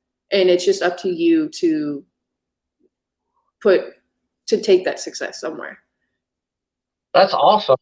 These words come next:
Speaker 2: Yeah, 'cause I, you know, I'm not, I, I fairly, uh, unknowledgeable about the,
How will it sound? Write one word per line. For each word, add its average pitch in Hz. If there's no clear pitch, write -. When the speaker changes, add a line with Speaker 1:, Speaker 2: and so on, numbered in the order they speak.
Speaker 2:
Yeah, 175
'cause 139
I, 147
you 139
know, 131
I'm 156
not, 151
I, 139
I 123
fairly, 123
uh, 113
unknowledgeable 123
about 117
the, 117